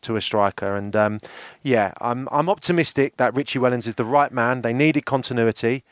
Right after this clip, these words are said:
He's making all the right noises. Hopefully, you know, they can do the business at the weekend. But Carlisle, I think you missed a trick there. Lofty ambitions.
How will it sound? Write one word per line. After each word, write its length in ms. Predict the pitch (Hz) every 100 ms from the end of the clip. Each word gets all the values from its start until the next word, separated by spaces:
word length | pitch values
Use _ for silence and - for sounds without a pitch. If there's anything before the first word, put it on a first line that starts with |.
| - - _ _
He's 120 | 117
making 300 | 117 127 139
all 100 | 143
the 120 | 147 139
right 200 | 139 131
noises. 640 | 123 117 98 117 139 - _ _ _ _ _
Hopefully, 680 | - 147 151 - 113 123 - _ _
you 80 | -
know, 140 | 110 110
they 100 | 113
can 140 | -
do 140 | 120
the 60 | 107
business 360 | 117 107 101 117
at 60 |
the 80 | 104
weekend. 420 | 107 104 107 101
But 180 | 117 -
Carlisle, 540 | - 156 139 127 123
I 60 | 120
think 240 | 131 131 - -
you 80 | -
missed 160 | 139 -
a 40 |
trick 240 | - 160 -
there. 160 | 117
Lofty 320 | 127 147 - 135
ambitions. 720 | 131 151 - 120 139 160